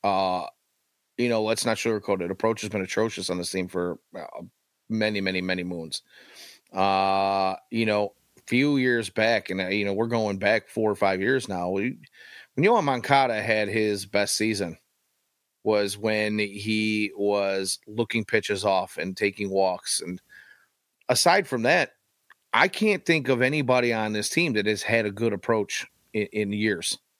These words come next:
And I think that's probably,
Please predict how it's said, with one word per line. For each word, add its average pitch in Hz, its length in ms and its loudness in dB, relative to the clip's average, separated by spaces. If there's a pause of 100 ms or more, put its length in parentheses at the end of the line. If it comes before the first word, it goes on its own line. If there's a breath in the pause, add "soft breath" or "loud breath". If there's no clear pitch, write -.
(200)
And 101 420 0
I 98 100 -2
think 117 260 0
that's - 380 0 (600 soft breath)
probably, 131 720 2